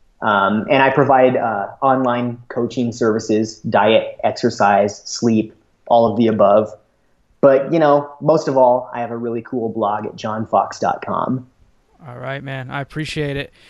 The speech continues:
Speaker 2: Guys, definitely check him out. He's an awesome dude, very eclectic background, really smart guy. John, thanks so much again for coming on the show, man. Really do appreciate it. Take care, and I'll talk to you soon.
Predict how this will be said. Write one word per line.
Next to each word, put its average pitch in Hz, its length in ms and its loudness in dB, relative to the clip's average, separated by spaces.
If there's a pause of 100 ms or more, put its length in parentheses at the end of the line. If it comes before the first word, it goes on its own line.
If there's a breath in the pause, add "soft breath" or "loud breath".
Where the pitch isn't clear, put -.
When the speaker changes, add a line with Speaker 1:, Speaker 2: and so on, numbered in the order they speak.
(220 soft breath)
Speaker 2:
Guys, 156 280 2
definitely 160 300 -2
check 160 200 -2
him 151 100 -6
out. 156 180 0
He's 143 140 -6
an 147 120 -8
awesome 147 400 -4
dude, 151 360 -2
very 160 280 -2
eclectic 156 500 -8
background, 143 600 -4
really 156 200 -6
smart 139 380 -6
guy. 135 400 -4 (300 soft breath)
John, 160 260 -2
thanks 170 240 -6
so 180 60 -6
much 156 180 -6
again 156 160 -6
for - 80 -14
coming 147 220 -6
on 139 80 -4
the 139 40 -6
show, 147 180 -6
man. 147 260 -6
Really 151 200 -4
do 143 160 -6
appreciate 156 500 -6
it. - 180 -10
Take 156 220 -4
care, 170 280 -2
and 143 140 -4
I'll 131 200 -4
talk 139 220 -6
to - 60 -12
you 139 40 -8
soon. 151 240 -6